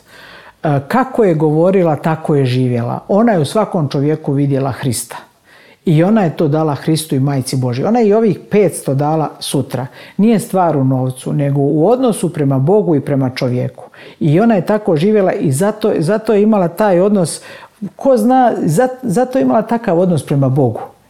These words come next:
I zato je imala takav odnos prema čovjeku i zato je u svakom čovjeku vidjela Boga.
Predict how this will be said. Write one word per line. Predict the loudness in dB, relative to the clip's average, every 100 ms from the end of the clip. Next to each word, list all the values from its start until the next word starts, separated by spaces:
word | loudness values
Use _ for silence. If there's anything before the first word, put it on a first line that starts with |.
| -4
I | 0
zato | 0 0
je | 0
imala | 0 -2
takav | -4 -4 -2
odnos | -2 -2 -4
prema | -4 -4
čovjeku | -4 -2 -2 -2 -2
i | -2
zato | -2 -2
je | -4
u |
svakom | -4 -4 -4
čovjeku | -2 -4 -4 -4
vidjela | -4 -4 -4 -4
Boga. | -6 -6